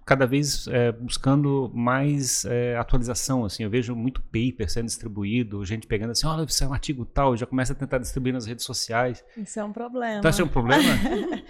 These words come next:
Speaker 2: É uma solução. Eu tava num congresso, um congresso bem grande, eu tava numa mesa de debate com pessoas que, pra ser convidadas, eram referências na área.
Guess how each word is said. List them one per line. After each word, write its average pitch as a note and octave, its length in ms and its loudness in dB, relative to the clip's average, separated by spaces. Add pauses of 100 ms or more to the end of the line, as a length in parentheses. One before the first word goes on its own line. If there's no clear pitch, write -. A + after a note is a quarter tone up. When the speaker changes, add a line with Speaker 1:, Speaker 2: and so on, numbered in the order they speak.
(120)
Speaker 2:
É G#3+ 100 0
uma G#3+ 180 -2
solução. A#3+ 800 -6
Eu G#3 140 -2
tava A3+ 360 -6
num G3+ 200 -6
congresso, G3 640 -6
um G3 80 -12
congresso G3 460 -6
bem G3+ 600 -2
grande, F#3+ 500 -4
eu F#3+ 60 -8
tava G3 260 -2
numa G3+ 200 -8
mesa G3+ 300 -8
de F#3+ 80 -12
debate G3 420 -6
com A#3 140 -8
pessoas A#3 340 -8
que, A3 140 -10
pra A3+ 180 -10
ser A#3 140 -8
convidadas, A3 680 -8
eram B3 180 -4
referências B3 600 -6
na D4 260 -4
área. F#3 240 -6